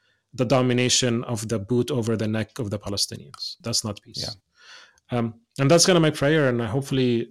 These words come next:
Speaker 1: um, hopefully, uh, people would think about these things and, and, you know, be the ambassadors of Christ and be the hands and feet of Christ, especially in the context of Palestine and Israel.
Speaker 2: Yeah. Daniel, I can't thank you enough for your time. I know that what you said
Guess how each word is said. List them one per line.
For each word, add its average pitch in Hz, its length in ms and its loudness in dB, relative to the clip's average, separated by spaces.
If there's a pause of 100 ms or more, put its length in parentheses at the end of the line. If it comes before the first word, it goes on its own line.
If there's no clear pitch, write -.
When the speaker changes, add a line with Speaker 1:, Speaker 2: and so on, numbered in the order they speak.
Speaker 1:
um, 110 300 -6
hopefully, 123 600 -2
uh, 113 260 -10 (300)
people 135 260 -2
would 117 120 0
think 120 280 -4
about 110 220 -6
these 110 200 -4
things 110 260 -6
and, 107 260 -10 (180)
and, 110 260 -10
you 113 80 -12
know, 107 140 -14 (440)
be 135 460 2 (240)
the 127 80 -4
ambassadors 113 580 0
of 104 140 -6
Christ 120 420 -4
and 110 140 -6
be 117 80 0
the 104 120 -6
hands 110 260 -4
and 110 80 -6
feet 110 180 -6
of 107 120 -10
Christ, - 480 -6
especially 110 580 -4
in 101 80 -4
the 101 80 -6
context 101 400 -6
of 101 100 -14
Palestine 101 440 -6
and 101 100 -10
Israel. 110 240 -8 (240)
Speaker 2:
Yeah. - 60 -20 (580)
Daniel, 139 260 2
I 131 80 2
can't 131 260 -4
thank 127 220 -4
you 135 40 0
enough 120 200 -4
for 123 100 -6
your 117 120 0
time. 110 420 -4
I 104 120 -4
know 110 180 -2
that 101 200 -2
what 98 160 -4
you 101 140 -6
said 98 420 -2